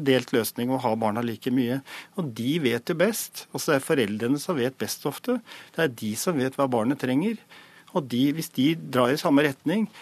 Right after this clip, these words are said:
så vil sannsynligvis barna få det best. Det tror jeg, det er vanskelig å komme bort fra det. Så jeg tenker fremdeles at det viktigste er å få til gode samarbeidsordninger mellom foreldrene, og ikke prøve sånn som fosa prøver nå, putte og dytte den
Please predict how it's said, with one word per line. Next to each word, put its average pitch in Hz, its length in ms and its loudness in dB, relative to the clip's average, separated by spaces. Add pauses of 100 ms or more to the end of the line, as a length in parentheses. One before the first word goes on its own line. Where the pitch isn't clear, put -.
så 180 200 0
vil 117 240 0
sannsynligvis 139 460 0
barna 113 240 2
få 92 180 -4
det 113 140 -4
best. - 400 -6 (180)
Det 139 160 0
tror 123 220 0
jeg, 135 300 0
det 127 100 0
er 127 100 -6
vanskelig 127 480 2
å 120 60 -4
komme 135 180 2
bort 107 180 -8
fra 127 220 -2
det. 104 140 -2 (560)
Så 170 100 0
jeg 160 220 4
tenker 139 260 -2
fremdeles 151 520 0
at 156 100 -4
det 156 80 -2
viktigste 175 500 -2
er 110 240 0
å - 60 -10
få 160 160 2 (100)
til 147 160 -2
gode 143 300 0
samarbeidsordninger 135 640 0
mellom 143 240 2
foreldrene, 160 460 2 (260)
og - 160 -6
ikke - 320 -2
prøve 127 320 2
sånn 131 160 -4
som 143 160 -6
fosa 147 320 0
prøver 147 240 2
nå, 190 160 2
putte 143 240 -2
og 135 80 -2
dytte 127 240 -4
den 127 80 2